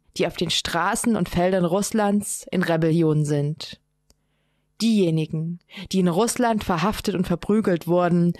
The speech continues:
weil sie gegen den Krieg protestiert haben. Diejenigen, die in der Ukraine von der russischen Armee getötet wurden. Sie sind miteinander und mit uns vereint,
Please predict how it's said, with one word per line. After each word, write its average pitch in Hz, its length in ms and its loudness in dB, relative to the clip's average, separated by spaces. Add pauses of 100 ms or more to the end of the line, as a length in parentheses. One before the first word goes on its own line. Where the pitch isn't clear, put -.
(220)
weil 165 160 0
sie 160 140 -6
gegen 196 260 0
den 165 180 2
Krieg - 360 -4
protestiert 170 680 -2
haben. 151 520 -2 (1000)
Diejenigen, 160 680 -2 (500)
die 175 120 0
in 160 80 4
der 156 120 2
Ukraine 185 680 -2 (540)
von 151 140 -2
der 147 120 0
russischen 175 420 -2
Armee 151 320 0
getötet - 520 -6
wurden. 160 400 -4 (1400)
Sie 190 180 2
sind 240 380 0
miteinander 170 840 2
und 160 180 -2
mit 175 160 0
uns 196 220 2
vereint, 165 680 -2